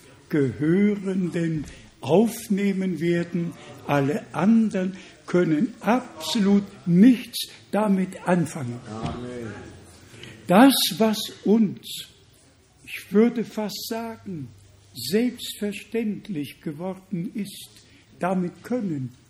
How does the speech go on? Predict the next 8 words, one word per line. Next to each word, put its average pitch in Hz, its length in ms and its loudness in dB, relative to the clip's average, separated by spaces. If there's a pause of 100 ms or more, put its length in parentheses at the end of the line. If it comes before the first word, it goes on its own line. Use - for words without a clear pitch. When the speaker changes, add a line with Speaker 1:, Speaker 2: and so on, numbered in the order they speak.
(200)
Speaker 1:
alle 180 360 -2
anderen 143 480 -4 (360)
gar 196 180 0
nichts - 280 -8
anfangen. 165 640 -8
Speaker 2:
Ja. 127 160 -12 (420)
Speaker 1:
Absolut 226 680 -2
nichts. - 560 -4